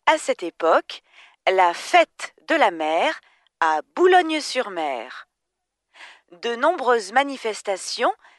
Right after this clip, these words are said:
sont organisées à cette occasion le week-end du dix au douze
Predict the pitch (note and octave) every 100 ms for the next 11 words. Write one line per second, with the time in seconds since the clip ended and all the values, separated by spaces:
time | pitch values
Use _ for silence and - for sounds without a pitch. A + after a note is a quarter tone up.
0 | _ - - G3+ F#3 C#4+ C#4 B3+ A3+ G3
1 | E3 E3 - - F4+ - C#4+ A#3+ F#3+ E3+
2 | D3 D#3+ F#3+ D#4 _ _ _ _ A3 G3+
3 | F#3+ D#4 - B3+ F#3+ D#3+ E3 C#3 F4+ A4
4 | - - - _ _ F#3 F#3 - D4+ D#4
5 | C4+